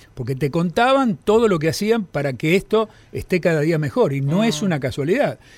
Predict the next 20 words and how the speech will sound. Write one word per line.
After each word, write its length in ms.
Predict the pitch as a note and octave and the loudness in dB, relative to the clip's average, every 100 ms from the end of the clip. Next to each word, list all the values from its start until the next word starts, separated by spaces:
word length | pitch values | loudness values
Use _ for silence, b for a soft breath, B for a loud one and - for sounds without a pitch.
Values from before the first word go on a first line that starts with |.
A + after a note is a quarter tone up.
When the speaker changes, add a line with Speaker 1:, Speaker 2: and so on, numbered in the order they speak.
| B | B
Speaker 1:
Entonces, 500 | - C3+ D#3 B2 B2+ | -8 -2 0 0 -4
nosotros 400 | A2+ C3 G#3 A3 | -2 2 2 2
que 120 | F#3+ F3+ | 2 2
lo 80 | |
vivimos, 540 | F3+ A3 A#3 D#3 A#2+ A2 | 2 2 2 2 0 -8
que 120 | G#2 | -12
realmente 540 | A#2+ D3+ E3+ F3 D3+ | -6 -2 0 0 -2
tuvimos, 400 | B2 C3+ F3 F3 | -4 -2 0 0
como 320 | - - B2+ C3 | -4 -8 -4 -4
dice 180 | C#3 | -2
Alicia, 320 | D3+ E3+ - B2+ | 0 0 -2 -4
momentos 400 | B2+ D#3 C#3 C3+ | -4 -4 -2 0
buenos 380 | F3+ F#3+ C#3 B B B - | 0 0 -2 B B B -8
y, 260 | C3 C3 | -8 -6
y 60 | C3+ | -4
momentos, 560 | C3+ C#3+ E3 E3 D3+ D3 | -2 -2 -2 0 -2 -2
momentos 400 | C3+ E3+ E3 F#3 | -4 -4 0 2
de 60 | |
los 160 | G#3 F#3 | 2 2
otros, 320 | G#3 D4+ D#4+ | -2 -2 -8